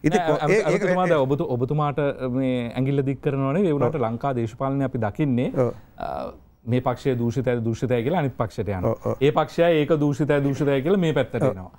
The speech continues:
Speaker 2: දැන් ඒ, ඒ ඇරෙන්න මුකුත් වෙන්නේ
Speaker 1: නෑ,
Speaker 2: නෑ නේද?
Speaker 1: නෑ,
Speaker 2: හැම,
Speaker 1: නෑ.
Speaker 2: හැම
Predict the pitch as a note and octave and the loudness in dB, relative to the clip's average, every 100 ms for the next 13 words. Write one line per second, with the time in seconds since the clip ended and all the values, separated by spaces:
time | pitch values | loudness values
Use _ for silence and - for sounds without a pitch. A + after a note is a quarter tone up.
0 | - _ _ G3 G#3+ E3 F#3 G#3 - F#3 | -20 _ _ 0 2 4 4 4 2 4
1 | F#3+ F3+ G#3 G#3+ F#3+ G#3+ G3+ G#3 G3 G3 | 4 4 4 4 4 2 4 4 4 2
2 | F#3 E3 C#3 G3+ D#3 F#3+ D#3+ D#3+ | 2 2 4 4 4 2 2 2